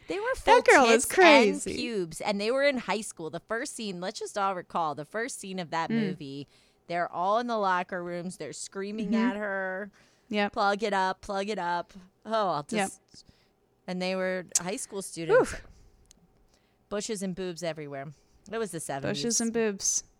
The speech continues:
Speaker 2: Yeah.
Speaker 1: Every-,
Speaker 2: Um.
Speaker 1: they were free then.
Speaker 2: <laughs>
Speaker 1: <laughs> But, but yeah, I mean, I,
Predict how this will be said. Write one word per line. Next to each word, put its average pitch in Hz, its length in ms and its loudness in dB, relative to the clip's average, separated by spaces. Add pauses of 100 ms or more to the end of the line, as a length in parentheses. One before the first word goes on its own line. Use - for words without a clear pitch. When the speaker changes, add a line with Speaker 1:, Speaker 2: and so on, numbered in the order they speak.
(160)
Speaker 2:
Yeah. 214 280 2 (1000)
Speaker 1:
Every-, 220 280 2
Speaker 2:
Um. 220 540 -2
Speaker 1:
they 214 140 -6
were 180 120 -6
free - 220 -4
then. - 360 0 (480)
Speaker 2:
<laughs> - 0 -
Speaker 1:
<laughs> 381 1300 -6 (640)
But, 180 300 -4 (480)
but 254 160 -4
yeah, 233 320 2
I 190 40 -2
mean, 196 240 -8
I, 226 600 -6